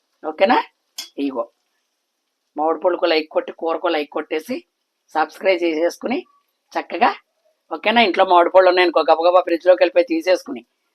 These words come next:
శుభ్రం కడిగేసుకుని, ఆమ్మని తినేయాలి. ఓకేనా? కొన్ని కొన్ని ఫ్రిడ్జ్లో పెట్టేస్తాం, గుర్తుండదు. ఇప్పుడు మీకు గుర్తొచ్చిన వాళ్ళు చాలా మంది ఉంటారు నిజంగా, నిజమే కదా, ఫ్రిడ్జ్లో ఉన్నాయి కదా అని. ఏ, సరుకుంటేనే కదా దాన్ని ఉపయోగించుకోవాలి. పక్కన గెంటేసేసుకుని అయ్యో మర్చిపోయాం అనకూడదు. ఓకేనమ్మా?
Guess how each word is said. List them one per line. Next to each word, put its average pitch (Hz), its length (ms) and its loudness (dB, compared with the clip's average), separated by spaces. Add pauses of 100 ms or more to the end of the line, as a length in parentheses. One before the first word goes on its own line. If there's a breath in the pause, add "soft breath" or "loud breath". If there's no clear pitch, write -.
(140)
శుభ్రం 180 340 0
కడిగేసుకుని, 175 520 2
ఆమ్మని 185 400 2
తినేయాలి. 143 440 -4 (560)
ఓకేనా? 233 380 0 (460)
కొన్ని 196 180 0
కొన్ని 208 160 -2
ఫ్రిడ్జ్లో 196 280 -4
పెట్టేస్తాం, 226 420 2
గుర్తుండదు. 180 540 -4 (520)
ఇప్పుడు 175 180 -2
మీకు 202 240 -2
గుర్తొచ్చిన 233 360 0
వాళ్ళు 233 180 2
చాలా 208 200 8
మంది 208 220 2
ఉంటారు 135 300 -2
నిజంగా, 131 320 -12 (600)
నిజమే 160 280 0
కదా, 165 160 4
ఫ్రిడ్జ్లో 175 340 2
ఉన్నాయి 165 240 -2
కదా 147 200 -6
అని. - 200 -12 (640)
ఏ, 214 140 0 (500)
సరుకుంటేనే 214 680 -2
కదా 165 160 -2
దాన్ని 139 200 -6
ఉపయోగించుకోవాలి. 160 640 -8
పక్కన 151 260 -6
గెంటేసేసుకుని 180 680 -4
అయ్యో 170 140 2
మర్చిపోయాం 160 500 -4
అనకూడదు. 120 380 -14
ఓకేనమ్మా? 208 460 -4